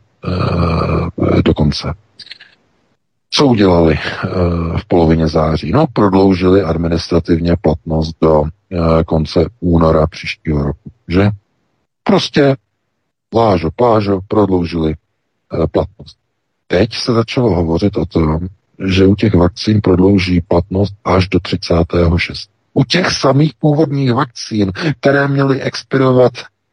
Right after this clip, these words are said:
<laughs> teď na konci října, tak jim ještě další prodloužení dají až do konce června. Chápete? To je neuvěřitelná komedie.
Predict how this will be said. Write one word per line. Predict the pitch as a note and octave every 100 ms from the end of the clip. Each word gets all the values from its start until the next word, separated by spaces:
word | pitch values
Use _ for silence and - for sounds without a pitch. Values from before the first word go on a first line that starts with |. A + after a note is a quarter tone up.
| _ _ _ _ -
<laughs> | B2 - G3
teď | - -
na | D#3 D3+
konci | - E3 - A#2+
října, | B2+ C3+ C#3 D3+ G3 F#3+
tak | - C#3
jim | C#3+
ještě | D3+ - - C3 - - G#2
další | G2 A2+ A2 - C#3
prodloužení | B2+ A#2+ A#2+ B2 A2+ A2+ A2+
dají | A2 G2+ G2 F#2+ - -
až | - A2 A2
do | G2 F#2
konce | F2+ E2+ E2+ - F2
června. | - D#2 C#2+ C2 - _ _ _ _ _ _ _ _ _ _ _ _
Chápete? | G2+ F#2+ B2+ B2+ B2 A#2+ -
To | -
je | G2+
neuvěřitelná | F#2+ F#2 F2 D#2+ - C#2 C#2 C#2
komedie. | - D2 C#2+ D2+ C#2+